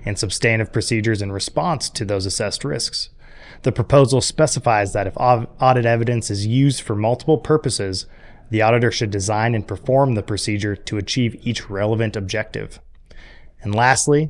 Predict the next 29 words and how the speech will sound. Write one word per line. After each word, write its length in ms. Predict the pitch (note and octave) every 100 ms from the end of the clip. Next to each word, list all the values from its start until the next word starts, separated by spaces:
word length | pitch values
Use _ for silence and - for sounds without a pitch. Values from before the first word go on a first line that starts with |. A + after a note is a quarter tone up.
| -
the 80 | -
proposal 500 | A2 G#2 C#3 A#2+ A#2
covers 380 | - B2 A#2 G#2+
designing 580 | G#2+ G#2 G#2+ G#2+ A#2 B2+
and 140 | A2
conducting 560 | - G#2 A2 A2 A#2 G#2+
substantive 540 | - G2 - G2+ G2+
procedures. 640 | - G#2+ G2+ F#2+ G2 - - - - _ - - - -
Auditors 400 | A#2 A#2+ B2 -
can 140 | A#2+
employ 400 | A2 - B2 A2+
technology-assisted 1040 | G2 A#2 A2 A2+ A2+ A2 G#2 A2 - A2
analysis 640 | G2+ G#2 G#2+ G#2+ C3+ C3 -
to 160 | - A2
identify 460 | G2 A2+ G#2+ G#2
transactions 840 | F#2+ - G2 G#2 A#2 A#2+ C#3 C3 A#2+
and 200 | F#2+ F2
balances 640 | G#2+ A2+ A#2 - A#2+ A2 - - - -
that 140 | B2+
meet 180 | C3 C#3
specific 460 | - D3 B2+ D#3+ D#3
criteria 640 | - B2 - E3 A2+ F#2+ F#2+ -
and 160 | G#2
require 340 | G#2 - A#2+ A2
further 300 | - B2 A#2
investigation 840 | A2 A2 - G#2+ A2 A#2+ G#2+ G2
during 280 | G2 A2 G#2
substantive 480 | A2+ G2 G#2 G2+ F#2+
procedures. 600 | A2+ - B2 G2 F2+ -